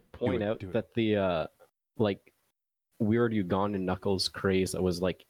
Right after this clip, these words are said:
Speaker 1: infesting V R chat has died down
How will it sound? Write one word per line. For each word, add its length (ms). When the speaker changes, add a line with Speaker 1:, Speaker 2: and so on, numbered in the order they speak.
Speaker 1:
infesting 840
V 140
R 120
chat 380
has 380
died 340
down 400